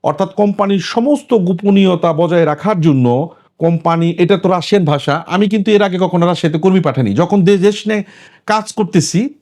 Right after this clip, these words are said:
তখন সেই দেশের কাজের একটা অভিজ্ঞতার ঝুলি নিয়ে আমি এগোচ্ছি সামনের দিকে।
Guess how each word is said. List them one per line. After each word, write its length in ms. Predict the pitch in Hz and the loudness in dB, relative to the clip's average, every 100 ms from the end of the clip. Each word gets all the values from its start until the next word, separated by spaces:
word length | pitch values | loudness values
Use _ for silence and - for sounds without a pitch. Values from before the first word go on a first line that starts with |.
| - | -4
তখন 260 | 180 175 165 | -2 0 0
সেই 240 | - 185 | 2 0
দেশের 340 | 156 147 165 | 2 0 -2
কাজের 280 | 147 151 147 | -2 -2 -2
একটা 180 | 127 147 | -2 0
অভিজ্ঞতার 480 | 131 127 135 135 113 | 0 0 0 -2 -4
ঝুলি 280 | 104 135 143 | 0 2 4
নিয়ে 220 | 127 127 | 4 2
আমি 340 | 104 127 190 - _ | 0 -2 -4 -8 _
এগোচ্ছি 420 | - 175 190 - 156 | 0 2 2 0 -2
সামনের 340 | 131 107 87 | -2 -4 -4
দিকে। 240 | 87 80 | -6 -10